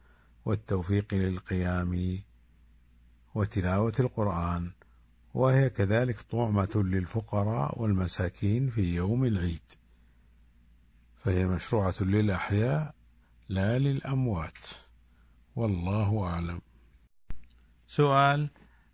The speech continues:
ما هي كفارة الجماع في نهار رمضان؟ الجماع في نهار رمضان ذنب عظيم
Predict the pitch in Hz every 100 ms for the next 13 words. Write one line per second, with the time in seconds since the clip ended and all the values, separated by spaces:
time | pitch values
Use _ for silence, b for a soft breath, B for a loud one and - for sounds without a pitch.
0 | 151 170 170 165 135 - 110 - 135 117
1 | 110 98 104 107 113 110 101 110 104 95
2 | 92 107 110 101 95 92 87 87 - -
3 | b b b b b b b b b b
4 | b _ - 104 107 127 135 110 120 110
5 | 101 123 113 107 104 101 107 123 127 139
6 | 131 - _ - _ _ _ - _ _
7 | _ _ _ _ - _ - 107 117 120
8 | 113 113 104 101 98 107 120 127 131